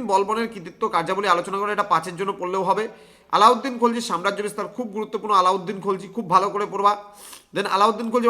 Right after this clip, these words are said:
অর্থনৈতিক সংস্কার, এটা পাঁচের জন্য যেতে পারে তোমাদের। ওকে, মোহাম্মদ বিন তুগলকের চরিত্র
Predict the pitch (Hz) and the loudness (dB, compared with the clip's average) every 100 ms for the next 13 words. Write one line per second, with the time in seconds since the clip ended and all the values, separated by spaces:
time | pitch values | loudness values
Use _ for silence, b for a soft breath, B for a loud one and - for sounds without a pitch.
0 | 196 190 208 208 202 196 202 185 170 151 | 4 2 -6 -6 -4 -6 -2 -2 -2 -2
1 | 139 175 196 202 202 196 196 196 196 202 | -4 -6 -6 -4 -2 -2 -2 -2 -4 -6
2 | - B B B 208 233 156 - B - | -10 B B B -4 -2 -2 -4 B -12
3 | 165 208 233 208 214 226 233 226 208 | -6 -4 -4 -4 -2 0 0 0 -4